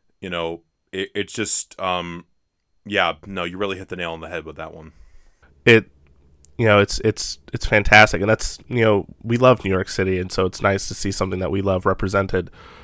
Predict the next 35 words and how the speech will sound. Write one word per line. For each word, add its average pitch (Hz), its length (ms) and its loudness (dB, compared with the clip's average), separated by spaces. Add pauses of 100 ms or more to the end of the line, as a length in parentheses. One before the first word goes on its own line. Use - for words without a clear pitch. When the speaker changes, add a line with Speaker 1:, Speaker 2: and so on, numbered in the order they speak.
(1120)
Speaker 2:
as 107 180 6
well 110 220 8
as 98 100 -2
it - 80 -2
should - 240 2
be 92 280 -2 (380)
Speaker 1:
Mm. 98 320 -10 (240)
Speaker 2:
on, 98 380 4
on 101 240 6
screen. 95 560 2 (140)
Um, 87 420 -8 (220)
so 90 680 -2 (320)
I 107 80 2
think 107 140 0
these 104 180 -4
movies 95 400 0 (220)
did 101 140 0
an 90 60 -4
incredible 92 380 2
job 92 300 -4
with - 100 -10
that. - 240 -8 (260)
Speaker 1:
Yeah. 87 220 -6 (560)
<sighs> - 480 2 (440)
Uh, 85 320 -4 (160)
folks, - 520 -4 (360)
uh, 95 300 0
what 104 180 -2
are 147 40 0
some 143 140 -4
of 127 40 -4
your 120 100 -2
favorite 113 300 -2
musicals 104 840 -4
or 80 300 -12